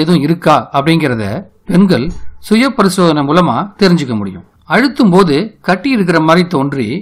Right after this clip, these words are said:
அதுல வலி இருந்தாலும் சரி இல்லாட்டாலும் சரி உடனே டாக்டரை பார்க்க வேண்டியது அவசியம். மார்பக புற்றுநோய் வரதுக்கான அறிகுறிகள் என்னென்னன்னு இந்த வீடியோவை பார்த்து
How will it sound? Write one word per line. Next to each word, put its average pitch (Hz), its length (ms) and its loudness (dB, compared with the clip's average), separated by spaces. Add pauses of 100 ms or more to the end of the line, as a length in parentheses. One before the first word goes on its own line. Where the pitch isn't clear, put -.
(100)
அதுல 180 280 2 (120)
வலி 165 240 2
இருந்தாலும் 190 520 4
சரி 135 200 -2 (160)
இல்லாட்டாலும் 208 680 4
சரி 143 240 -4 (160)
உடனே 185 380 2 (360)
டாக்டரை 185 380 2
பார்க்க 139 320 0
வேண்டியது 127 400 -4 (280)
அவசியம். - 440 -2 (760)
மார்பக 196 560 4
புற்றுநோய் 147 600 0 (400)
வரதுக்கான 160 680 2
அறிகுறிகள் 160 520 2 (100)
என்னென்னன்னு 143 640 -2 (320)
இந்த 202 280 6
வீடியோவை 190 460 2
பார்த்து 120 360 -2